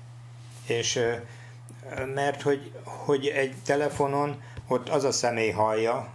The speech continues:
akivel én közvetlenül beszélek, az két embernek a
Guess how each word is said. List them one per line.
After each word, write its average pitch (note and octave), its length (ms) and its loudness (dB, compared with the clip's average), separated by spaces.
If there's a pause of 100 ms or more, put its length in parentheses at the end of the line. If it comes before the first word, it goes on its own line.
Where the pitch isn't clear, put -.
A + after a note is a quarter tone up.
(120)
akivel A#2+ 460 2
én A#2+ 140 0
közvetlenül A2+ 680 2
beszélek, G#2 640 0
az A2+ 180 0
két A#2+ 320 2
embernek A2 600 0
a A2 220 2